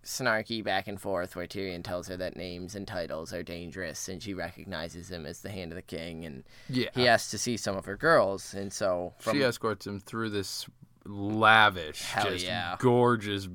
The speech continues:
Speaker 2: mansion of a building. And just get, he's just showering her with compliments throughout,
Speaker 1: And
Speaker 2: you
Speaker 1: then
Speaker 2: know.
Speaker 1: they do some creepy voyeurism, because from behind a mirror screen, they look unseen upon these different
Speaker 2: Mm.
Speaker 1: girls that she starts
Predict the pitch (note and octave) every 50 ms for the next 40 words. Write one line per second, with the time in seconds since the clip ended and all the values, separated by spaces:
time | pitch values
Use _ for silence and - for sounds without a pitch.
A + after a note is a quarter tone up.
0 | F2 G2+ G#2 G#2+ G#2+ A2 A2 G#2+ G#2 G#2 G#2+ G#2 - - F2+ F2 E2+ F2 E2+ E2
1 | F2 F2+ F2 E2+ E2 D#2 D2 C#2 C#2 C#2 D2 - - - - - - - - -
2 | C#3+ B2+ A2 A2 A#2 C3 A#2+ - - - D3 C#3 - - G#2 A2+ G2+ G#2+ B2+ C#3
3 | C#3 A#2 G#2+ A2+ G#2+ F#2 F2+ - - - - - A#2+ G#2 G2+ G2 F#2 F2+ F2+ F2+
4 | G2 F2 F2 E2+ - - - F#2 E2+ D#2+ E2+ F#2+ F2 D2 C2+ B1 B1+ - - -
5 | - - - G#2 G2+ G2 F2+ E2+ E2 D#2 D#2+ F2+ C#2 - - B2+ A#2+ B2+ B2+ A#2+
6 | A2 - A#2 A#2 A2+ G#2+ G#2+ A2 A2 - - B2+ B2+ A#2 - A#2 G#2+ - - C3+
7 | C3 A#2 B2+ B2 A#2+ B2 C3 C3+ B2+ B2 A#2 A2+ A2 A#2 A#2+ C3 D3 - - -
8 | - - - - A2+ - - G2+ - - A2+ A2+ G#2 G#2+ F#2+ - A2 A2 G#2+ G#2+
9 | G#2+ G#2 G2+ G2 F#2+ - - - - - G2+ G2+ G2 F#2+ G2 G2+ G2+ F#2 F2 F#2
10 | G2+ F#2+ - - - - G2+ G2 G#2 G2 - - - G#2+ G#2 G2 F2 E2 F2 F#2
11 | - - F#2 F2+ E2+ D#2+ E2 F2 E2 D#2 - - - D3+ D#3 E3 E3 - F#2+ F#2+
12 | F2+ E2+ D#2+ D#2 D#2 - - - D#2 - - - G2 F#2 - - - F#2 F2+ F2+
13 | E2+ - - - - - -